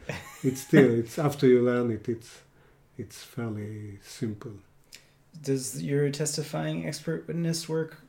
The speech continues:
Speaker 1: take you traveling to these courts? Like the, have you ever testified at the international court that you described?
Speaker 2: Well,
Speaker 1: Uh,
Speaker 2: I
Speaker 1: the, the America Ev-, Invents, uh,
Speaker 2: America
Speaker 1: system?
Speaker 2: Invented Act.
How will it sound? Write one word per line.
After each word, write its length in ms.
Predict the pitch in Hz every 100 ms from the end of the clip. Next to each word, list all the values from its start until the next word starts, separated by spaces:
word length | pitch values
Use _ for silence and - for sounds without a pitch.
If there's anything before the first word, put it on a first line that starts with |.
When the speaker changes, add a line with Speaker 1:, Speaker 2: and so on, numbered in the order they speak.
| _
Speaker 1:
take 320 | - 139 135 135
you 640 | 127 123 123 123 131 - -
traveling 800 | - 127 143 160 175 175 180 -
to 260 | - 143 139
these 180 | 143 143
courts? 640 | - 170 190 - - -
Like 240 | 127 117
the, 240 | 120 120 131 - - - -
have 120 | 131
you 120 | 139
ever 440 | 127 135 135 135 143
testified 560 | 139 139 - 131 127
at 160 | 123 -
the 100 | 127
international 960 | 143 139 143 143 160 151 151 151 147 147
court 380 | - 147 151
that 140 | 151 156
you 100 | 147
described? 640 | 139 - 151 151 147 139 - _ _ - _ - - -
Speaker 2:
Well, 220 | 151 160
Speaker 1:
Uh, 100 | 160
Speaker 2:
I 100 | 151 156
Speaker 1:
the, 360 | 117 113 117 - _ -
the 100 | 117
America 420 | 117 131 127 127 120 120 -
Ev-, 220 | 117 135
Invents, 680 | 135 120 151 151 - - - - _ -
uh, 40 | 151
Speaker 2:
America 320 | 165 160 151
Speaker 1:
system? 220 | 156 139
Speaker 2:
Invented 520 | 131 139 139 131 139 123
Act. 160 | -